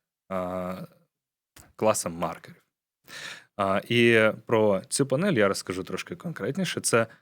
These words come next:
величезне дослідження, не побоюсь цього слова, в,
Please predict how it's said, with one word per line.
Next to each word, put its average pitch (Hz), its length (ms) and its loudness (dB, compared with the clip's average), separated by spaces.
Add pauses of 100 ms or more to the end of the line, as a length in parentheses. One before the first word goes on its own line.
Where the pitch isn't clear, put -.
(200)
величезне 147 600 2
дослідження, 151 720 -6 (460)
не 107 80 0
побоюсь 117 480 0
цього 107 200 2
слова, 101 460 0
в, 107 560 0